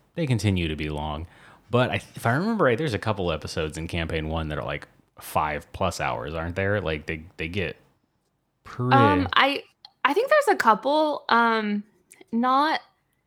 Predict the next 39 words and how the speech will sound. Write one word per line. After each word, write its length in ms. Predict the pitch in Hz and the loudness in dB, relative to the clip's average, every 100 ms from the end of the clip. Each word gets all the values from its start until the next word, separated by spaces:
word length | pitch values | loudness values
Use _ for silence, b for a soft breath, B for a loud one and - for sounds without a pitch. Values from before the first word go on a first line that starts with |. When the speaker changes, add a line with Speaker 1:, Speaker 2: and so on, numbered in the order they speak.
| _ _ _ | _ _ _
Speaker 2:
too 400 | - - - 202 | -18 -12 -6 -4
many, 440 | 262 320 339 339 - | -4 -4 -4 -6 -8
I 80 | 285 | -8
would 200 | 294 294 | -8 -8
say. 220 | - 294 | -8 -6
I'd 180 | 285 269 | -4 -2
say 80 | 269 | -2
they, 400 | 254 285 240 - | 0 0 -2 0
I'd 160 | 254 285 | 0 2
say 100 | 427 | 0
they 120 | 427 | 4
average 400 | 208 202 196 214 | 6 6 4 -2
around, 300 | 202 190 185 180 | 0 0 0 -2
like, 200 | 180 - | -4 -6
three 200 | 185 185 | -4 -2
and 80 | 185 | -2
a 60 | |
half. 480 | 170 175 175 - - B B B B B 202 | 4 6 4 0 -14 B B B B B 4
Um, 300 | 202 190 190 | 6 4 2
there's 200 | 220 233 | 2 4
definitely, 800 | 226 233 285 277 269 254 - - _ _ _ - | -2 -2 -2 -2 0 -2 -4 -12 _ _ _ -2
like, 260 | 214 196 | 0 2
there's, 200 | 208 202 | 2 2
like, 160 | 202 202 | 0 -2
an 60 | 190 | 2
introduction, 1000 | 220 233 254 220 - 226 214 208 220 - _ _ _ - | 2 2 0 0 0 2 2 2 -2 -6 _ _ _ 0
there's, 200 | 190 185 | 0 2
like, 200 | 180 - | -2 -2
a 120 | 180 170 170 | -4 -2 0
midstream 760 | 190 196 196 - 214 208 196 | 2 2 2 -2 0 2 2
break, 540 | 180 170 160 165 - - | 0 0 0 -4 -14 -6
and 120 | 180 | -2
then 260 | 175 170 165 | -2 -2 -4
sometimes 400 | 180 185 180 175 | -4 -2 -2 -2
they'll 160 | - 151 | -6 -6
talk 300 | - 175 226 | -2 -4 -4
at 100 | 220 | -6
the 100 | - | -4
end. 440 | 240 262 254 254 | -2 -2 -2 -6